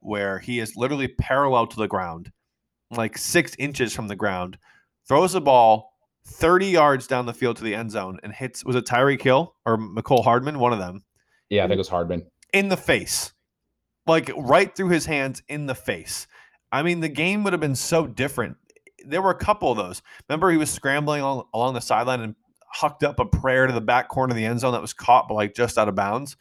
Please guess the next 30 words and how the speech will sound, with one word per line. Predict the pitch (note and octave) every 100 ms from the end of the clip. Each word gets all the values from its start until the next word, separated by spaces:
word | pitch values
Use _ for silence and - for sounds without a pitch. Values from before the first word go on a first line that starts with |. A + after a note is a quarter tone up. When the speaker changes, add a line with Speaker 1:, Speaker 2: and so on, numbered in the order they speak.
| - - _ -
Speaker 1:
I |
mean, | C#3+ C#3 B2+ - _ _ -
those | C#3 F#3+
two | G#3 D#3+
plays | F3 E3
go | D3+ B2+
differently. | D#3+ - G#2 A2+ G#2+
We're | A#2+
talking | B2+ F#3 D3
about | A#2+
an | A2+
entirely | G#2+ G2 C#3+ C3 C3 A2+
different | A2 A2 - _ _ _ _
ball | - A2 G2+
game. | E2+ D2+ F#2+ - _ _ _ _ _ _
Um, | A2 A2 G#2+ G2+ - - -
so | - A#2
I | A#2+
will | C3+
give | E3+ F3
Patrick | D3+ D3 C#3
Mahomes | C3 B2 -
credit. | B2 A#2 -
He | A2
fought | G#2+ C3 B2+ -
for | B2
his | G#2+
life | G#2 A2 -
out | G#2+ -
there. | G#2 G2+